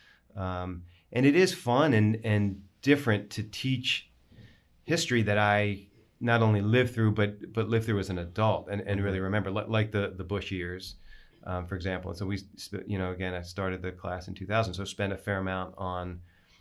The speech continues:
Speaker 1: on the Bush era, uh, and just re-, remember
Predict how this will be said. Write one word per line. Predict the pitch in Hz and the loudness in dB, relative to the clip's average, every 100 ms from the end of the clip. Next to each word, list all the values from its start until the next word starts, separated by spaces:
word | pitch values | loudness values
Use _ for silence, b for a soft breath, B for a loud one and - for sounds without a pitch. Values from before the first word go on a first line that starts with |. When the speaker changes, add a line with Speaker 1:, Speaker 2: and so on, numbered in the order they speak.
| b - | b -6
Speaker 1:
on | 98 92 | -4 -2
the | |
Bush | 87 95 - | -2 -4 -4
era, | 95 90 85 85 - b b b - | -4 -2 -2 -4 -10 b b b -10
uh, | 90 90 | -6 -2
and | 101 101 | 0 2
just | 110 - | 2 0
re-, | - 110 | -2 0
remember | 117 120 120 120 113 113 107 - | 2 6 8 8 8 8 6 2